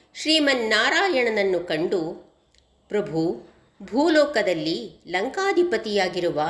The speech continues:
ರಾವಣನ ಸಂಹಾರದ ಕಾಲ ಹತ್ತಿರವಾಗಿದೆ. ನೀನು ನಿನ್ನ ಮುಂದಿನ ಅವತಾರವನ್ನು ಎತ್ತುವ ಕಾಲ ಸನ್ನಿಹಿತವಾಗಿದೆ ಪ್ರಭು" ಎಂದು ನಾರಾಯಣನಿಗೆ ಅವನ ಮುಂದಿನ ಅವತಾರದ ಬಗ್ಗೆ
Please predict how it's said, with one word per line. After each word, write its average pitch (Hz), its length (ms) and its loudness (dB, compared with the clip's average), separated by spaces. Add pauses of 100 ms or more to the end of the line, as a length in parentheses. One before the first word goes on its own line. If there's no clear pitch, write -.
(240)
ರಾವಣನ 190 720 0
ಸಂಹಾರದ 226 800 -4
ಕಾಲ 165 420 -4
ಹತ್ತಿರವಾಗಿದೆ. 156 1000 -4 (640)
ನೀನು 233 480 2
ನಿನ್ನ 208 280 2
ಮುಂದಿನ 285 420 0 (140)
ಅವತಾರವನ್ನು 196 800 -2
ಎತ್ತುವ 175 500 -4
ಕಾಲ 165 340 -4 (120)
ಸನ್ನಿಹಿತವಾಗಿದೆ 170 1080 -2
ಪ್ರಭು" 151 600 -6 (760)
ಎಂದು 202 640 0
ನಾರಾಯಣನಿಗೆ 190 1200 0 (180)
ಅವನ 226 300 0
ಮುಂದಿನ 294 420 2 (180)
ಅವತಾರದ 214 680 -2
ಬಗ್ಗೆ 165 480 -4